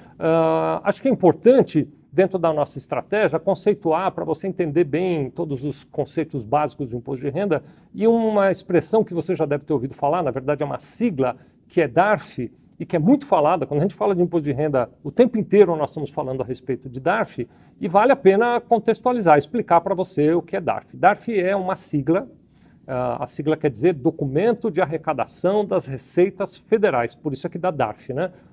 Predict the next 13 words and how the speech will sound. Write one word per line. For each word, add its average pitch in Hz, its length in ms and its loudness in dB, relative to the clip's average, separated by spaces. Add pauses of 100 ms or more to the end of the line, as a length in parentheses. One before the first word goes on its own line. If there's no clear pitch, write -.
Documento 160 580 -2
de 160 100 -4
Arrecadação 156 720 -4
das 156 180 -2
Receitas 139 680 -8
Federais. 160 580 -6 (320)
Na 175 160 4
verdade, 160 680 0
o 135 100 -4
darf 147 320 0
é 143 40 -4
uma 135 180 -4
guia 139 500 -4